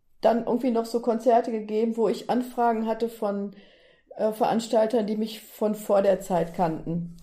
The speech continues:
Ich hab also kein Booking gemacht, das konnte ich nicht. Also ich war schon echt geschwächt so, ne? Ja, und dann kam eigentlich Corona für mich zu einem genau richtigen Zeitpunkt, weil ich nämlich überlegt hatte, dass ich wieder anfangen will.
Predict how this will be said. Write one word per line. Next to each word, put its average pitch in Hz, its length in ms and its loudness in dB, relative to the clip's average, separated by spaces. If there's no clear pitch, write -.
Ich 220 140 4
hab 226 140 8
also 214 180 4
kein 240 300 4
Booking 233 260 0
gemacht, 170 360 2
das 190 120 -8
konnte 208 240 -4
ich 208 140 -10
nicht. 170 180 -2
Also 185 160 0
ich 185 180 -6
war 190 200 4
schon 202 880 -6
echt 190 200 -8
geschwächt - 440 -2
so, 233 260 2
ne? 214 260 -2
Ja, 190 220 0
und 202 120 -2
dann 202 120 -2
kam 247 240 2
eigentlich 233 340 -4
Corona 214 400 0
für 214 180 -4
mich 240 540 -2
zu - 240 -2
einem 233 200 6
genau 202 300 4
richtigen 220 440 -4
Zeitpunkt, 208 560 0
weil 185 120 0
ich 190 120 -8
nämlich 208 200 -6
überlegt 208 440 -2
hatte, 214 180 0
dass 202 180 -4
ich - 120 -8
wieder 202 180 0
anfangen 175 440 -4
will. 165 320 -2